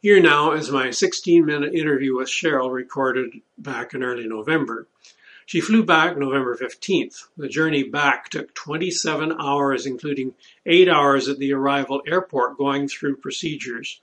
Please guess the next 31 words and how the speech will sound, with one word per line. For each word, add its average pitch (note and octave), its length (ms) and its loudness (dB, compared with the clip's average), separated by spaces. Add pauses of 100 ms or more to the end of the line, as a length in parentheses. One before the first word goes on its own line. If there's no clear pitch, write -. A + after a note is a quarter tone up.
(360)
followed D3+ 320 -2
by C#3 200 2
mandatory C3+ 840 -2
two C#3+ 220 -2
weeks C3+ 280 -4
of - 80 -12
quarantine, D3 840 -4
but - 180 -10 (240)
eventually F3 580 0
she E3 200 2
made C#3+ 280 0
it B2+ 140 -8
without C#3 400 -6
serious A#2 500 -8
incident. C3+ 420 -6 (1040)
She F#3+ 200 -4
would G3+ 140 4
appreciate E3 580 0
your D3+ 100 -2
prayers E3+ 460 2
for C#3 160 -6
her C3 140 -4
situation D3 800 -4
as C3 100 -12
she D3+ 160 -8
gets C#3+ 240 -8
caught D#3+ 360 -8
up D3+ 220 -10
with D3 140 -10
her D3 120 -8
students. - 560 -16